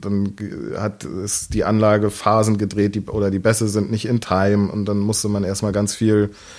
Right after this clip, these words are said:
Schadensbegrenzung betreiben, bevor man anko-, anfangen konnte, Sound zu machen. Wenn man jetzt alles dabei hat, dann hat man auch seinen eigenen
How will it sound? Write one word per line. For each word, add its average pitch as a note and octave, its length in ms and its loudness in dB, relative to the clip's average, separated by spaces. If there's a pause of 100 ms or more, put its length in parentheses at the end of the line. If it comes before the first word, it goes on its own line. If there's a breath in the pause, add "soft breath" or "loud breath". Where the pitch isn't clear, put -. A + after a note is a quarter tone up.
(160 loud breath)
Schadensbegrenzung B2 840 4
betreiben, A2 400 4
bevor G#2+ 260 2
man G#2 140 2
anko-, G#2 460 -4
anfangen G#2+ 340 0
konnte, G2+ 260 -2
Sound A2 300 2
zu G#2 100 -2
machen. F2 320 -2 (520 loud breath)
Wenn G2+ 120 -2
man G2+ 140 2
jetzt G2+ 160 0
alles G#2 240 -2
dabei G#2+ 340 4
hat, A2 140 2
dann G#2+ 100 2
hat G#2 100 0
man G2+ 120 -4
auch F#2 100 -2
seinen G2+ 280 0
eigenen G#2 560 2